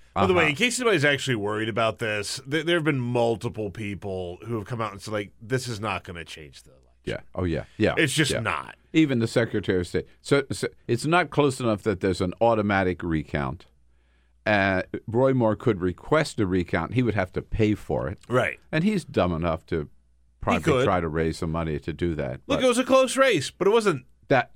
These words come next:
Speaker 2: that,
Speaker 1: that
Speaker 2: no,
Speaker 1: close.
Speaker 2: it wasn't that close. It was almost two points. And, uh, <laughs> that's a landslide, uh, <laughs> in
Speaker 1: Sure.
Speaker 2: politics.
Speaker 1: Sure.
Speaker 2: Uh, and I think Roy Moore did get this right. I mean, I don't think he meant it this way,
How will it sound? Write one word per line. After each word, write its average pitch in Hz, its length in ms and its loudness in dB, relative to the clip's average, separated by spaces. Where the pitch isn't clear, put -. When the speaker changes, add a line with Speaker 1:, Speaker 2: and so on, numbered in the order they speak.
Speaker 2:
that, 104 120 4
Speaker 1:
that 170 320 6
Speaker 2:
no, - 40 -8
Speaker 1:
close. 104 320 2
Speaker 2:
it - 20 -2
wasn't 120 340 2
that 90 200 2
close. 76 340 -4
It 87 60 -4
was 80 240 -4
almost 113 460 2
two 98 160 -2
points. 69 580 -8
And, 78 320 -6
uh, 76 360 -2
<laughs> - 240 -12
that's 95 320 -2
a 78 200 -2
landslide, 95 720 -2
uh, 98 240 -2
<laughs> - 220 -2
in 127 60 4
Speaker 1:
Sure. 127 180 2
Speaker 2:
politics. 101 640 2
Speaker 1:
Sure. 107 480 -8
Speaker 2:
Uh, 135 240 6
and 175 240 4
I 156 120 0
think 214 220 -4
Roy 202 320 0
Moore 233 240 0
did 180 340 -2
get 165 260 0
this 127 280 2
right. 80 380 0
I 98 60 0
mean, 113 320 0
I 131 80 2
don't 156 200 -2
think 151 240 -2
he 120 140 -2
meant 131 380 -2
it 147 140 -6
this 139 220 -4
way, 143 360 0